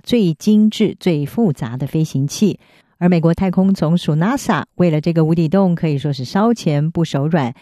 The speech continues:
所有的投入只为了要找到一个答案，就是火星是不是存在或者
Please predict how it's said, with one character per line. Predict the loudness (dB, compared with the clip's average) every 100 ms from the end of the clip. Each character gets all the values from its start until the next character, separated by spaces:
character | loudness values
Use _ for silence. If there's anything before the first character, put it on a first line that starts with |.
| _ -6
所 | 2 4
有 | 4
的 | 2
投 | 2 2 4
入 | 2 0 _
只 | -6 -2
为 | 0
了 | -2
要 | -2
找 | -4 -4
到 | -2 -2
一 |
个 | -2
答 | -2 -4
案， | 0 0 0 -4 _
就 | -2
是 | 0 0 -4
火 | _ -6 -6
星 | -4 2 2
是 | 2 -2
不 |
是 | 0 -2
存 | -2 -2 0 0
在 | 2 0 -2
或 | -2 -2
者 | -2